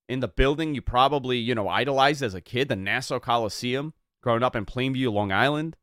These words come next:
One of the first events I ever went to was a W W F show in the Nassau Coliseum. There is a SmackDown from October of ninety-nine, okay? Maybe you could find this.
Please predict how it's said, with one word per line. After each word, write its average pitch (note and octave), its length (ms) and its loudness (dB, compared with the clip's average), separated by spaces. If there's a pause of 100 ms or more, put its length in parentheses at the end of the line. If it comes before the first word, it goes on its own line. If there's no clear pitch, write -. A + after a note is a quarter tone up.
(300)
One D#3+ 120 2
of F3 60 6
the - 40 -14
first E3+ 180 4
events C#3+ 300 2
I C3 100 6
ever A#2+ 180 4
went A2 260 2
to D#3+ 80 2
was D3+ 160 -2
a C#3+ 40 0
W C#3 220 2
W C#3 200 0
F C3+ 100 -2
show C#3+ 220 0
in D3 120 -2
the G#2+ 60 -4
Nassau A2+ 320 -4
Coliseum. B2+ 500 0 (260)
There F3+ 240 8
is C4+ 100 0
a A3+ 60 2
SmackDown D#3+ 800 0 (540)
from D#3+ 180 2
October G#3+ 880 2 (1400)
of F#2+ 160 -8
ninety-nine, D3+ 960 2 (600)
okay? B2 400 2 (800)
Maybe D3+ 220 2
you E3+ 140 0
could B2+ 120 -8
find G2 300 0
this. - 260 -14